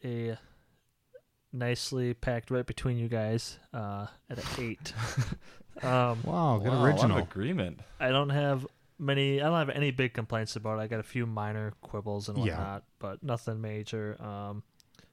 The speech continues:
Speaker 1: but I enjoy the variety of the game. I do worry a little bit the last few times. I feel like the gray buildings,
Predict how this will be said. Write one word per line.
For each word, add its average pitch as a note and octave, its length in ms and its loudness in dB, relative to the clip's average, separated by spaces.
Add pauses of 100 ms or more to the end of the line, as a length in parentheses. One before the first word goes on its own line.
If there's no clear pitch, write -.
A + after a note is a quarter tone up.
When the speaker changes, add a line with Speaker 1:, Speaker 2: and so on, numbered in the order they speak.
(140)
Speaker 1:
but A#2 100 0
I A2+ 80 2
enjoy A#2 300 4
the A2+ 80 2
variety G#2+ 460 -2
of G#2+ 60 -2
the G#2 80 -4
game. G#2 440 -8 (440)
I A2+ 140 -4
do C#3+ 280 2
worry C3+ 320 4
a A#2 60 2
little B2 340 0
bit D#3 260 0 (1800)
the A#2 120 -2
last A#2 400 -2
few A#2+ 180 -2
times. A2+ 540 -2
I A2 80 -4
feel A2+ 240 -2
like G#2+ 300 -4
the G#2 260 -6
gray A#2 260 0
buildings, B2 640 0